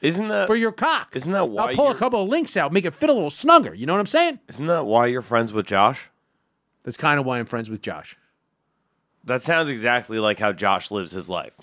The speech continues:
Speaker 1: Couple steps behind you, looking at his phone with a lot of hair
Speaker 2: He d-, he
Speaker 1: flips
Speaker 2: does flip
Speaker 1: and
Speaker 2: his, he, he flips his hair.
Speaker 1: lot of hair flips,
Speaker 2: But
Speaker 1: a lot
Speaker 2: people
Speaker 1: of
Speaker 2: know,
Speaker 1: size.
Speaker 2: people know Josh isn't gay, though. That's the whole thing. I need a gay one.
Speaker 1: People think Josh isn't gay
Speaker 2: They don't think
Speaker 1: 'cause
Speaker 2: I'm fucking
Speaker 1: he's
Speaker 2: him.
Speaker 1: told them.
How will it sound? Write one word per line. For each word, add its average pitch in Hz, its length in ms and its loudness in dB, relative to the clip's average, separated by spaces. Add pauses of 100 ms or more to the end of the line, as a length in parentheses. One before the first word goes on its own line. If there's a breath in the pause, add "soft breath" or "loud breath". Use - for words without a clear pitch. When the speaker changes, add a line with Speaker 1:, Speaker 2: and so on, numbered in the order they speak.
Speaker 1:
Couple 127 260 2
steps 127 280 0
behind 110 380 2
you, 104 100 0
looking 104 300 0
at 98 80 2
his 95 100 -4
phone 98 460 2
with 95 100 0
a 87 40 -6
lot 101 260 2
of 101 80 0 (340 soft breath)
hair 185 260 0
Speaker 2:
He 120 40 -2
d-, 196 140 -8
he 185 60 0
Speaker 1:
flips 175 100 2
Speaker 2:
does 233 180 0
flip 233 160 0
Speaker 1:
and 226 60 -2
Speaker 2:
his, 226 120 -6
he, 214 360 2
he 185 160 -10
flips 233 240 4
his 175 80 -8
hair. 247 320 2
Speaker 1:
lot 147 200 2
of 156 80 0
hair 156 220 0
flips, 156 300 -2
Speaker 2:
But 190 80 0
Speaker 1:
a 120 40 -2
lot 135 60 2
Speaker 2:
people 302 160 0
Speaker 1:
of 269 60 2
Speaker 2:
know, 262 80 2
Speaker 1:
size. 143 520 0
Speaker 2:
people 254 220 0
know 254 140 2
Josh 208 340 -2
isn't 196 220 -2
gay, 190 260 0
though. 98 220 -8
That's 165 240 -2
the 185 80 -2
whole 180 160 2
thing. 156 260 -2
I 160 180 -2
need 214 200 2
a 185 60 2
gay 190 280 0
one. 123 260 -6
Speaker 1:
People 127 300 2
think 135 640 0
Josh 104 360 0
isn't 98 280 -6
gay 90 200 -6
Speaker 2:
They 226 100 0
don't 269 120 0
think 247 140 0
Speaker 1:
'cause 190 120 -2
Speaker 2:
I'm 131 60 -6
fucking 220 300 0
Speaker 1:
he's 190 120 0
Speaker 2:
him. 190 60 -6
Speaker 1:
told 127 540 0
them. 92 420 -2